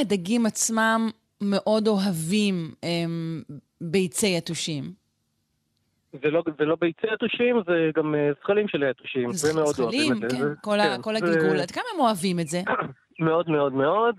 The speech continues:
Speaker 2: זה טרף מועדף. אה, זחל של יתוש, אין לו הרבה יכולת לברוח. מאוד ל-, לדג, אה, אין לו שום סיכוי מול דג.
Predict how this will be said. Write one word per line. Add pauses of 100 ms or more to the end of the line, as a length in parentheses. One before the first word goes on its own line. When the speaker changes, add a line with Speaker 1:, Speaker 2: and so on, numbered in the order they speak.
(100)
Speaker 2:
זה
טרף
מועדף.
אה, (300)
זחל
של
יתוש, (240)
אין
לו
הרבה
יכולת
לברוח.
מאוד
ל-, (100)
לדג, (400)
אה,
אין
לו
שום
סיכוי
מול
דג.